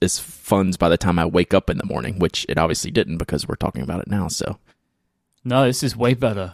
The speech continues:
Speaker 2: This is way
Speaker 1: Yeah.
Speaker 2: better to fund on the show than when we're sleeping.
Speaker 1: <laughs>
Speaker 2: This is what it's all about, man.
Speaker 1: <laughs> It's not better for my, my nerves.
Speaker 2: Of course it is.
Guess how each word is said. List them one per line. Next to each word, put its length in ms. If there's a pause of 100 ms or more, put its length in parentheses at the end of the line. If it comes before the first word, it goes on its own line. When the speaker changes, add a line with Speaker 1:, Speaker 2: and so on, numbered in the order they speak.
(100)
Speaker 2:
This 140
is 120
way 200
Speaker 1:
Yeah. 60
Speaker 2:
better 220
to 100
fund 260
on 100
the 60
show 280
than 120
when 140
we're 100
sleeping. 580
Speaker 1:
<laughs> 60 (600)
Speaker 2:
This 380
is 120
what 160
it's 140
all 160
about, 440
man. 360
Speaker 1:
<laughs> 320 (160)
It's 140
not 180
better 180
for 160
my, 300 (420)
my 160
nerves. 600
Speaker 2:
Of 40
course 320
it 120
is. 520